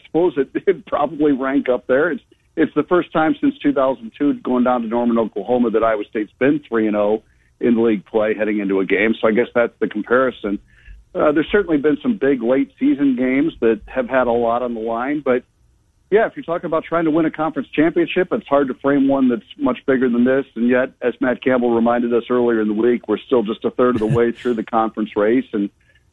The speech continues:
as he worded it, everybody still controls their own destiny. <laughs> So he's right about that. And, uh, it is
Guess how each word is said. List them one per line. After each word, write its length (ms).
as 140
he 120
worded 340
it, 180
everybody 480
still 160
controls 420
their 140
own 120
destiny. 600
<laughs> 60
So 160
he's 160
right 200
about 280
that. 300
And, 200
uh, 200
it 160
is 180